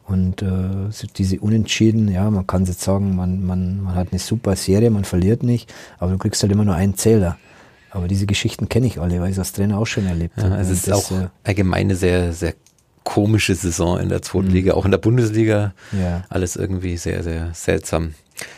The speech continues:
Speaker 2: Ähm, wir wollen aber auch mal gute Nachrichten hier, vor allem,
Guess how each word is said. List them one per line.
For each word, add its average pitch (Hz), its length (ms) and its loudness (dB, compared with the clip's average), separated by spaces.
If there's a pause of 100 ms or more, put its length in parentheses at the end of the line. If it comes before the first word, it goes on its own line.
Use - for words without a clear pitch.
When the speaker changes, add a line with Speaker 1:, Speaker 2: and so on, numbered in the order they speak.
(140)
Speaker 2:
Ähm, 92 340 2 (120)
wir 101 140 2
wollen 123 180 4
aber 139 140 6
auch 107 80 4
mal 117 140 4
gute 165 280 2
Nachrichten 110 560 2
hier, 107 260 4
vor - 140 -4
allem, 104 380 -2